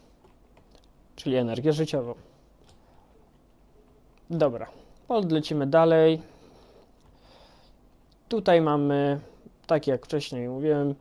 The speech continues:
wszystko się unosi na lewitujących blokach obsydianowych, e, energii obsydianowej, jak i lampy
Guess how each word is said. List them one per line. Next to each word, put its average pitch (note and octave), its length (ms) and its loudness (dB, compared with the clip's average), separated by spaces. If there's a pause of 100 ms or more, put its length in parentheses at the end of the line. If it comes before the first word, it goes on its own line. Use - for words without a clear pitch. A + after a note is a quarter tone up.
(560)
wszystko E3 360 -2
się D3 140 -4
unosi C3+ 400 -4
na B2+ 300 -4 (360)
lewitujących C#3 600 -2
blokach B2+ 440 -8
obsydianowych, F#3 800 0 (880)
e, D3 300 -2
energii D3 340 2
obsydianowej, F#3+ 720 -2 (640)
jak E3 320 4
i C#3 40 0
lampy C3 520 -2